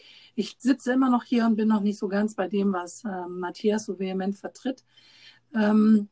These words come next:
ich bin immer noch mit der kleinen Anfrage unterwegs.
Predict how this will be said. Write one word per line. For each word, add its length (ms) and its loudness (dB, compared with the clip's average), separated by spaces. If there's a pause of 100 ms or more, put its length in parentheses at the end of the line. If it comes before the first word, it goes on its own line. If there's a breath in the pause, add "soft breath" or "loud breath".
ich 160 -20
bin 180 0
immer 200 2
noch 180 0
mit 140 -2
der 100 -4
kleinen 320 -4
Anfrage 440 -6
unterwegs. 760 -8